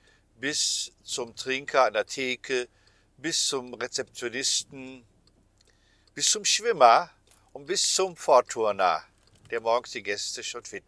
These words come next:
machen will. Ganz tolles Programm, aber sehr aufwendig.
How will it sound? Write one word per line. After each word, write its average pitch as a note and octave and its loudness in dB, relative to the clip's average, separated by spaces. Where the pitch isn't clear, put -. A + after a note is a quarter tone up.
machen - -18
will. C#2+ -16
Ganz D3 -2
tolles C3 -4
Programm, A#2+ -4
aber G#2 -4
sehr G2 -4
aufwendig. G#2 -8